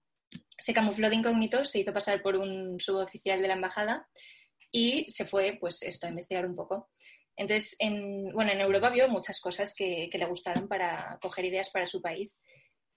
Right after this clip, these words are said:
Y, eh, sobre todo, aprendió un dicho que, que decían allí, que era que si quieres hacer algo bien, hazlo tú mismo. Entonces, al volver a Rusia, eh, bueno, decidió implementar varias ideas, la mayoría fueron para el ejército, pero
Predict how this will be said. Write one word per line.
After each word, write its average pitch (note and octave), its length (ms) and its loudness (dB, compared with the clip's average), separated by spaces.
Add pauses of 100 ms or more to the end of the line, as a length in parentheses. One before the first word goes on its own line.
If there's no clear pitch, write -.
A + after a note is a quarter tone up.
(120)
Y, B3+ 460 -2
eh, G3+ 540 4
sobre G#3 300 0
todo, A#3 160 4
aprendió G#3+ 400 0
un A3+ 80 2
dicho A#3+ 460 -2
que, F#3 840 -4
que G3 100 -4
decían G3 540 -2
allí, A3 340 0
que G3+ 120 0
era G#3 180 2
que G3 140 -4
si F#3 380 -4
quieres G#3 220 -2
hacer G#3+ 200 -2
algo G3 180 2
bien, G#3 300 0 (260)
hazlo F#3+ 240 -2
tú F3+ 140 -6
mismo. - 300 -10 (680)
Entonces, F#3 580 -6
al F#3 100 -4
volver F3+ 260 0
a G3 60 4
Rusia, A3+ 540 -2 (100)
eh, F#3 520 -6
bueno, F#3 180 -6
decidió F3+ 400 -4
implementar F#3+ 560 -2
varias F3+ 300 -4
ideas, F#3+ 260 -2
la G3 60 -4
mayoría F#3 320 -2
fueron F#3+ 180 -6
para F#3+ 140 0
el F#3 60 -4
ejército, G3+ 540 -4 (580)
pero A#3 400 4